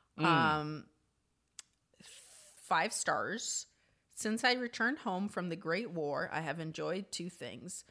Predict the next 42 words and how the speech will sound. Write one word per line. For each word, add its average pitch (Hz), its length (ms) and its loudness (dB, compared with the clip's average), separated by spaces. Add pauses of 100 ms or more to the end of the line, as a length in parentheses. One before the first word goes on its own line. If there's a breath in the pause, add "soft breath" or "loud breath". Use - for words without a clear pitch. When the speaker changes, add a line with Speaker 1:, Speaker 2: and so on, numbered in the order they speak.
(240 soft breath)
Speaker 2:
Tables 247 440 0
covered 202 420 2
and 202 160 0
family 180 380 -2
cooking 156 480 -4
and 147 200 -8
four 170 220 -6
twenty 165 320 -4
Day 151 220 -2
Fiancé. 147 720 -6 (320 loud breath)
And 180 120 -2
truly, 269 460 2
they 185 220 4
are 151 100 4
two 254 300 -2
very 180 280 2
similar 156 460 -2
things. 127 580 -8
They 147 120 -2
both 180 320 0
exist, 202 520 -2
and 170 160 -4
everyone 160 420 -2
should 160 200 -6
be 151 140 -2
obsessed - 480 -2
with 170 160 -4
both 135 240 -4
of 107 120 -12
them. 76 360 -10 (500)
Speaker 1:
Oh, 78 320 -12 (180)
thank 80 220 -18
you - 100 -18
so - 180 -12 (100)
much. - 400 -16 (720 loud breath)
Speaker 2:
We 175 240 -2
are 147 340 0
very 160 300 -2
blessed. 147 180 -2
Speaker 1:
The - 60 -4
Great 90 240 6
War, 90 420 2